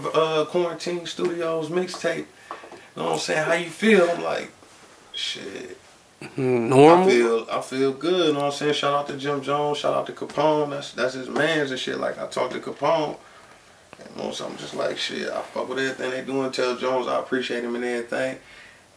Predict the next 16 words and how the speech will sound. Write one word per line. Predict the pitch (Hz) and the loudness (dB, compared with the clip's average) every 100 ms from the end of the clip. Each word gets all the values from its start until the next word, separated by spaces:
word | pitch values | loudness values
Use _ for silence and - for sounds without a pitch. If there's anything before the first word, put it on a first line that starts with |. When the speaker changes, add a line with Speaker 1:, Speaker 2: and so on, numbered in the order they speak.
| - | -10
Speaker 1:
And | 90 92 | -6 -4
I | 104 | 0
don't | 123 | 2
know | 120 | 4
if | 110 | 4
I | 104 | 4
messed | 104 113 - | 4 4 2
the | 95 | -4
vibe | - 113 143 151 147 143 | 4 8 10 10 8 6
up | 151 143 - - - - - - - 110 | 6 4 -4 -20 -20 -20 -20 -20 -10 -4
or | |
nothing, | 123 143 135 | 4 4 4
but | 117 | 6
I'm | 120 131 | 6 6
like, | 120 110 - | 6 4 4
"Shit." | - 117 113 98 - | -2 0 0 -2 -4